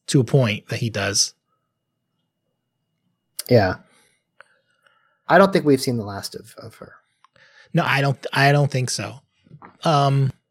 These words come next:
Speaker 1: but I do like the fact that he tries to say, "Hey, we don't need to fight. We should talk," and blah, blah, blah. And she's like, "You know, doing all this stuff is not gonna change things,"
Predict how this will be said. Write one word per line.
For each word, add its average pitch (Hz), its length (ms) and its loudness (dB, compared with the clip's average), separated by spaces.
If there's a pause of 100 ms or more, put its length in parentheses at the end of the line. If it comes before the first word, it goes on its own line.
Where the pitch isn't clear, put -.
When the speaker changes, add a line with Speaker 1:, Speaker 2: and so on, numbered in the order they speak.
(540)
Speaker 1:
but 175 100 6
I 175 40 6
do 180 140 4
like 196 200 2
the 170 60 -2
fact 156 280 0
that 165 80 0
he 165 200 -2
tries 147 400 2
to 135 320 0
say, 131 180 -2
"Hey, 131 200 2
we 117 160 0
don't 131 220 -2
need 123 160 -2
to 123 80 -8
fight. 175 440 0
We 127 120 -2
should 117 200 -6
talk," 165 440 2
and 107 180 -6 (720)
blah, 120 160 -4
blah, 123 120 0
blah. 135 240 2
And 131 120 0
she's 139 160 0
like, 127 160 0
"You 143 60 2
know, 143 200 2
doing 277 260 4
all 214 120 4
this 180 120 4
stuff 170 260 0
is 143 80 0
not 160 160 2
gonna 147 120 2
change 143 320 2
things," 101 400 -10